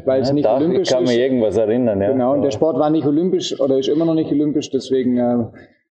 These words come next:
Speaker 1: musste ich dann trotz der guten Leistungen eigentlich zu dem Zeitpunkt, äh, die Sportförderung auch wieder aufhören,
Speaker 2: Mhm.
Speaker 1: was mich dann auch dazu gezwungen hat, einfach ins Arbeitsleben endlich, äh, überzugehen.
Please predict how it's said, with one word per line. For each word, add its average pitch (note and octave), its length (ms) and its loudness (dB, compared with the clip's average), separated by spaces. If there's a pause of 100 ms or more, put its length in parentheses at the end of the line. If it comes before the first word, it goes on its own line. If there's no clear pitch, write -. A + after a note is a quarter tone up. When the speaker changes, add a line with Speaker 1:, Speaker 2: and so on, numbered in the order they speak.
Speaker 1:
musste C#3 280 -2
ich C3 60 -2
dann B2+ 200 0
trotz C#3 300 -2
der C3 140 0
guten C3+ 240 -2
Leistungen C3+ 420 0
eigentlich B2+ 300 0
zu C3 120 -4
dem A#2+ 180 0
Zeitpunkt, B2+ 540 -2
äh, A#2 320 0
die A#2 360 -2
Sportförderung B2+ 800 0
auch A2+ 200 0
wieder B2 160 2
aufhören, C#3+ 600 0
Speaker 2:
Mhm. A#2+ 280 0
Speaker 1:
was C3 200 0
mich D3 160 0
dann D3 120 2
auch C#3+ 180 2
dazu C#3 260 -2
gezwungen C#3+ 440 0
hat, - 280 -2
einfach A#2 380 0
ins B2 300 0
Arbeitsleben A2+ 840 0 (520)
endlich, A#2 400 -2
äh, A2 280 0 (340)
überzugehen. C3 760 0